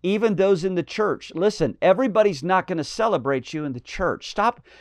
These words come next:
stop waiting around for everybody to celebrate you and throw you a party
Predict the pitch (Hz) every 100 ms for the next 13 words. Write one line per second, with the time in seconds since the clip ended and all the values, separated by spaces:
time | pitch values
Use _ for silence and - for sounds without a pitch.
0 | - - - 233 247 160 165 202 220 220
1 | 185 143 156 151 123 113 - - 143 143
2 | 143 135 127 104 - 151 127 101 104 101
3 | - 107 101 107 92 139 156 170 165 143
4 | - 147 127 110 107 104